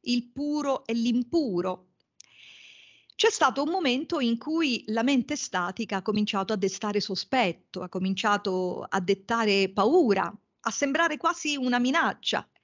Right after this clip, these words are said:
perché la mente statica sembrava qualcosa che potesse destabilizzare la ragione, l'integrità dell'io stesso, facendolo ritornare ad un indistinto originario.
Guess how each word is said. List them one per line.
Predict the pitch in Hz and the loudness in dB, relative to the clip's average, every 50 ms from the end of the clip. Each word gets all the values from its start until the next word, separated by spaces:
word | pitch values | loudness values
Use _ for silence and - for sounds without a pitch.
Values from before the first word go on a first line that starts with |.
| _ _ _ _ _ _ _ _ _ _ _ _ _ | _ _ _ _ _ _ _ _ _ _ _ _ _
perché | - 240 240 - 381 | -2 0 2 4 4
la | 370 269 | 4 4
mente | 226 269 294 - 392 | 4 2 2 2 0
statica | 359 - - - 185 190 226 - 294 247 - 196 - - | -2 -2 0 2 2 2 2 0 -2 -2 0 -2 -2 -2
sembrava | - - - 247 247 233 208 196 185 196 226 226 | -4 -4 -2 0 0 0 0 -2 -2 -2 -4 -2
qualcosa | 226 240 226 - - - 185 175 180 185 - 233 226 196 | -2 -4 -4 -4 -6 -8 -6 -6 -6 -6 -6 -6 -6 -6
che | - - 202 | -6 -8 -10
potesse | - _ 214 208 - 202 185 - - - 196 | -6 _ -4 -2 -2 -2 -4 -2 -2 -2 0
destabilizzare | 185 196 202 - - 185 180 190 185 202 190 - - 196 185 190 202 202 185 175 | 0 -2 -2 -2 -4 -4 -4 -4 -4 -4 -6 -4 -4 -2 -2 0 0 0 0 0
la | 180 180 185 | 0 2 2
ragione, | 196 196 190 180 262 311 277 202 170 175 180 180 180 - - _ _ _ _ _ _ _ _ _ - - - - - _ _ _ _ | 2 0 2 2 4 4 6 4 4 2 -2 -4 -6 -8 -10 _ _ _ _ _ _ _ _ _ -20 -20 -20 -20 -20 _ _ _ _
l'integrità | 233 262 302 302 294 277 285 294 277 220 254 262 262 247 - 339 339 262 196 - - | 4 4 6 4 4 4 2 2 2 2 0 -2 -2 -2 0 2 2 2 0 -2 -2
dell'io | 185 196 190 190 202 226 233 220 202 | -4 -4 -4 -4 -4 -2 -2 -2 -2
stesso, | - - - - 233 202 180 180 - - - - 208 190 | -4 -8 -4 0 2 2 2 2 0 -4 -4 -4 -4 -4
facendolo | - 247 240 - 330 370 359 285 269 247 240 | -2 -2 0 2 2 2 2 2 2 4 2
ritornare | 240 277 - 330 330 - 240 220 226 233 240 226 190 - _ _ _ _ _ _ _ _ _ _ | 2 2 0 -2 -2 0 0 0 2 2 2 0 -2 -4 _ _ _ _ _ _ _ _ _ _
ad | 214 226 233 | 0 2 2
un | 240 254 262 262 | 2 2 2 2
indistinto | 269 262 254 226 262 - - - - 285 277 269 254 - - 247 214 | 2 0 0 -2 -4 -6 -8 -8 -6 -4 -2 -2 -2 -2 0 -2 -2
originario. | 208 202 196 196 180 202 208 214 254 262 220 196 185 185 190 190 185 180 - - | 0 -2 -4 -4 -4 -4 -2 0 0 0 0 0 -2 -4 -4 -6 -8 -8 -10 -14